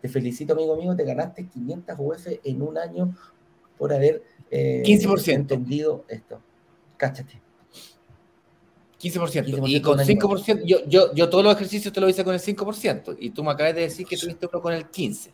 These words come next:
Speaker 2: <laughs> O sea que
Speaker 3: Soy, yo le digo, yo le digo a los
Speaker 1: Oye,
Speaker 3: inversionistas
Speaker 1: el
Speaker 3: en la
Speaker 1: segundo
Speaker 3: reunión, es distinto que yo te diga quince y te rente cinco, a que te diga cinco y te rente quince.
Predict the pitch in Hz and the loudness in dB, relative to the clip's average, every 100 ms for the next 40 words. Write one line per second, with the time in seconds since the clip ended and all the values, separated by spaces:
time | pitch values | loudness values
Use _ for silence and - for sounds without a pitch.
0 | _ 120 - - 143 - 131 127 135 123 | _ -18 -10 0 0 0 0 0 0 0
1 | 104 110 113 - _ _ _ _ - 110 | 2 2 -2 -6 _ _ _ _ -10 -6
2 | 107 117 120 117 117 107 190 160 120 180 | -2 2 2 4 2 4 4 6 4 4
3 | 185 185 190 220 233 104 92 - 123 120 | 4 4 4 8 8 6 -4 -6 -6 -4
4 | 107 113 110 110 110 117 110 101 92 - | -4 -2 0 0 0 2 4 4 2 -2
5 | - 151 165 - 151 165 - _ _ _ | -4 -2 -2 0 -2 -2 -12 _ _ _
6 | - 104 110 113 117 - 107 - 180 190 | -16 -2 0 2 0 -2 -4 0 0 0
7 | 135 147 147 _ _ 107 101 98 104 113 | 0 0 -4 _ _ -6 -4 -6 -4 -2
8 | 101 151 196 147 127 139 - _ - - | -2 0 0 -2 -6 -6 -10 _ -14 -4
9 | - 196 196 220 226 135 95 | 0 2 4 4 4 0 -2